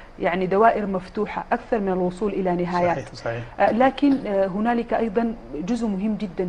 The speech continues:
Speaker 1: في التاريخ، اللي هو معايشة التاريخ والإحساس بأهميته.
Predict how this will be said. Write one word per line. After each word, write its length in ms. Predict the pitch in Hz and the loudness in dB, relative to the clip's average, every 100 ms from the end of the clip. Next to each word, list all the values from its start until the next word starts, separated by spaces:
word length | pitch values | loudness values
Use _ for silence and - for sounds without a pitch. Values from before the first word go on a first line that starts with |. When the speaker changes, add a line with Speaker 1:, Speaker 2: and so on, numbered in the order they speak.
| 180 | -4
Speaker 1:
في 20 | |
التاريخ، 500 | 190 185 170 165 - | -6 -4 -4 -6 -6
اللي 120 | 185 | -2
هو 160 | 220 220 | 2 2
معايشة 480 | 180 196 202 196 175 | 2 0 0 -4 -8
التاريخ 520 | 175 180 180 208 - | -6 -2 -2 -2 -4
والإحساس 720 | 185 180 208 - - 233 180 | -6 -4 -6 -6 -2 0 0
بأهميته. 800 | 180 180 180 175 175 170 160 | -2 -2 -2 0 0 -2 -4